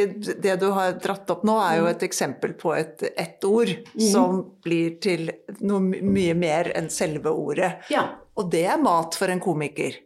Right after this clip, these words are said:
Speaker 2: Absolutt.
Speaker 1: Ja, for det har dere med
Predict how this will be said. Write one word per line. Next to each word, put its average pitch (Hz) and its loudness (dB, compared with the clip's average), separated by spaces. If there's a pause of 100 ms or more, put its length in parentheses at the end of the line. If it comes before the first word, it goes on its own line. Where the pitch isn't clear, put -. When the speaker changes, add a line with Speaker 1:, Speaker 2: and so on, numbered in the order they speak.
(880)
Speaker 2:
Absolutt. - -6
Speaker 1:
Ja, 214 -2 (300)
for - -4
det 247 2
har 247 2
dere 240 0
med 160 0